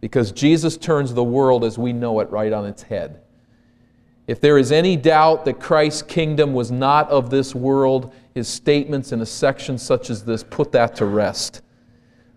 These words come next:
The sermon starts with four Beatitudes, which Barclay refers to as a series of bombshells.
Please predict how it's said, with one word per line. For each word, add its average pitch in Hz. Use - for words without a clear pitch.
The 113
sermon 156
starts 151
with 135
four 151
Beatitudes, 135
which 117
Barclay 135
refers 127
to 131
as 117
a 110
series 180
of 120
bombshells. 127